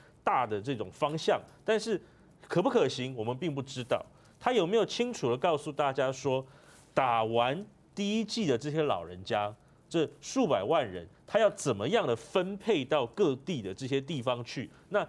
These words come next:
这些地方他是不是能够接纳这么多的大的量？是不是能够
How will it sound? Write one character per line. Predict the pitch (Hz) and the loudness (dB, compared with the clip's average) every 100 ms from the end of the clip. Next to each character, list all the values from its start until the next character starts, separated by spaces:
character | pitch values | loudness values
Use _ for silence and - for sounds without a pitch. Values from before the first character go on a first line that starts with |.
| - | -6
这 | - 247 | 0 2
些 | 214 220 | 4 2
地 | 214 233 180 | 0 -4 -2
方 | 165 170 | 0 0
他 | 170 | -2
是 | 180 - 226 | -4 -2 -2
不 | 151 | -2
是 | - 170 | -6 -4
能 | 117 117 | -4 -6
够 | 131 185 - - - - | 0 2 0 -8 -20 -10
接 | - 202 208 | -2 2 4
纳 | 233 226 131 | 4 2 0
这 | - 170 | -2 -4
么 | 113 | -4
多 | - 156 | -2 -2
的 | 139 | 0
大 | 101 - 143 | -2 0 0
的 | 110 101 | 0 -2
量？ | 160 220 123 - - - _ - | 2 2 0 -8 -20 -20 _ -20
是 | - 220 | -4 0
不 | 196 | 0
是 | 202 | 0
能 | 170 139 156 | 0 0 2
够 | 214 143 | 2 2